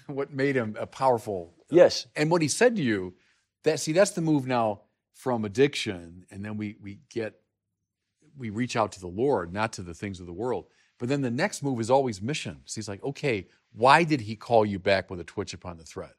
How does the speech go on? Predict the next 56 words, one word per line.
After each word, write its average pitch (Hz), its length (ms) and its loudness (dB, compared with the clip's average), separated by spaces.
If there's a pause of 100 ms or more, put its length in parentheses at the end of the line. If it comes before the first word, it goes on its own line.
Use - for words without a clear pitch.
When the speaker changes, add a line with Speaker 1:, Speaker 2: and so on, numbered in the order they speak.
Speaker 2:
Yeah. 127 180 2 (260)
Speaker 1:
Why?" 113 440 0 (280)
So 135 160 -2
that 120 180 -4
now 127 200 2
he 127 160 -6
can 110 180 -6
send 110 380 -4
you 139 260 -2
out 80 320 -8 (420)
on 98 200 -4
mission. 139 320 -4 (100)
You - 100 -14
know, 175 60 4
Speaker 2:
Yeah. 143 60 8
Speaker 1:
so 131 100 4
that's 143 180 4
James 143 360 0
saying 131 160 -2
to 117 60 -2
you, 110 100 0
"Okay, 110 160 -4
what 147 180 -2
are - 20 -2
you 160 80 -2
good 156 220 0
at? 101 260 2
Well, 117 160 -2
how 135 160 0
can 131 200 -6
you 117 80 -2
use 123 340 -6
it?" 87 160 -14
Speaker 2:
Yes. - 380 2 (180)
Speaker 1:
You 104 120 -14
know? 98 200 -14
Speaker 2:
But 156 260 10
James 170 320 8
is 147 120 4
also 147 520 8
a 120 120 6
big 110 360 6
Pio 196 280 6
guy. 80 320 2 (400)
And 117 80 2
Speaker 1:
Right. 123 100 8
Speaker 2:
he 147 80 8
keeps 175 240 2
saying 156 300 6
to 143 60 6
me, 139 140 6
like, 110 380 8
"Don't 127 300 10
make 131 260 4
him 95 260 0
weak." - 380 -2